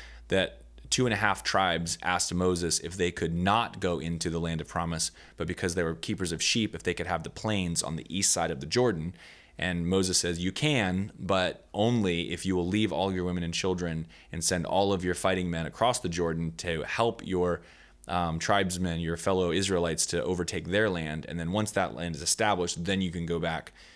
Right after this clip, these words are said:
to your wives and children." And so they do that. And when they do that, they cross over the Jordan,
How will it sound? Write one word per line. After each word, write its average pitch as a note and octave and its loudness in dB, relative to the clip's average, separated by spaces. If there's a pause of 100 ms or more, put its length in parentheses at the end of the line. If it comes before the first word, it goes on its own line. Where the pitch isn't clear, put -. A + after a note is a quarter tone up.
(180)
to - -2
your F2 4
wives D#2 0
and C2+ -8
children." D#2 2
And D#2+ -4
so F2+ 2
they E2 0
do G#2+ 2
that. E2+ -2 (320)
And F2 -2
when D#3 6
they B2+ 6
do F#2 0
that, E2+ 0
they F2+ 0
cross F#2+ 2
over G#2+ 4
the E2 0
Jordan, F2+ 2